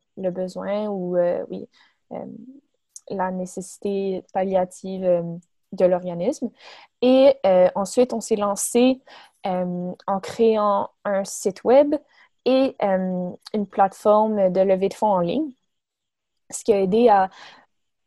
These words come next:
je dirais, nous donner de l'espoir à nous-mêmes. Euh, on a aussi lancé une page Facebook et on a vu que soudainement, les gens répondaient à notre initiative de façon très positive.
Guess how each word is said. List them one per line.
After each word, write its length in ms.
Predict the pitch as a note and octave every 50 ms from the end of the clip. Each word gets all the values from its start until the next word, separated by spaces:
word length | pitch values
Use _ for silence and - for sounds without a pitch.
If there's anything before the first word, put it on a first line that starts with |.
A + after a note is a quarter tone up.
| _ _ _ _ _ - -
je 100 | G#3+ G#3
dirais, 280 | G#3+ B3 C4 D#4+ G4 E4
nous 160 | B3 A#3 A3
donner 300 | G3+ A#3 G#3+ A3+ B3+ C4
de 60 | A3+
l'espoir 420 | G#3 G3+ G3 - - A3 A3 G#3
à 80 | G#3 G3
nous-mêmes. 520 | G3 G3+ G3+ G3 F#3+ F#3 F3+ F3+ F#3 - - -
Euh, 280 | G#3+ G3+ G3 F#3+ G3 - -
on 120 | G3+ G3+
a 80 | G3 G3+
aussi 220 | G3+ - - G#3+
lancé 260 | A3 G#3 G#3 - -
une 100 | A3 G#3+
page 220 | - G#3 G3+ - -
Facebook 500 | - G3+ G3 F#3+ G#3 A#3+ C4+ C4 C4+ -
et 60 | A3
on 100 | G3+ G3
a 100 | G3 G3
vu 300 | F#3+ F#3+ A3 A#3 B3 B3
que 120 | B3 - G#3+
soudainement, 680 | F#3+ - - A3+ G3 G3 F#3+ F#3 F#3 F#3 G3 A3 B3+ B3+ - - - - - - _ _ _ _ -
les 220 | - G3+ G3 G3+ F#3+
gens 300 | F#3+ G3+ G#3 A#3+ C4 - -
répondaient 460 | F#3+ G3+ G3+ G3+ - G#3+ G#3 G3+ G#3+
à 100 | A#3+ A#3+
notre 320 | G#3+ G#3 F#3+ - - _ _ _ _ _ _ -
initiative 520 | G#3+ G3+ G3+ - - G3 F#3+ - - B3
de 80 | A#3+ G#3+
façon 400 | - - F#3+ - - A3 A#3 _ -
très 360 | - - - - - A3 A3
positive. 680 | - - A3 G#3+ G3 F#3 - - - G3+ F#3 F3+ F3+